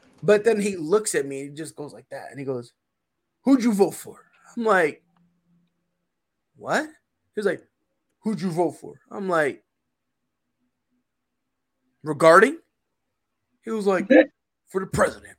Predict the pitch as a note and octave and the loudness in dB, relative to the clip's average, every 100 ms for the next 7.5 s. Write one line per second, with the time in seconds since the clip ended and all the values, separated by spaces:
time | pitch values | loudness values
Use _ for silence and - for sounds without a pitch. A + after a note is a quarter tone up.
0 | _ - F#3 - - - _ G#3 G#3 D#3 | _ -14 -12 -12 -20 -20 _ -12 -10 -12
1 | - _ _ _ _ _ _ _ _ D4+ | -18 _ _ _ _ _ _ _ _ 2
2 | C4 B3 G#3+ F3 - _ _ A#2+ C#3 F3 | 2 4 4 2 0 _ _ -10 -8 -8
3 | - - - - G#2+ D3+ C3 G#2+ A2+ - | -10 -10 -8 -8 -10 -12 -12 -16 -18 -18
4 | G#2 A#2 B2 A2 A#2 A2 C#3+ F#3 C#3+ C#3 | -18 -14 -14 -14 -12 -6 -4 -4 -6 -6
5 | - D3 C3+ A2 F#3+ F3 C#3 D#3 D3+ B2+ | -6 -8 -12 -4 0 0 2 -2 -2 -6
6 | B2+ A#2 G#2 - _ _ _ _ _ _ | -10 -16 -16 -20 _ _ _ _ _ _
7 | - F3 E3+ D#3+ D#3+ | 2 4 4 0 -4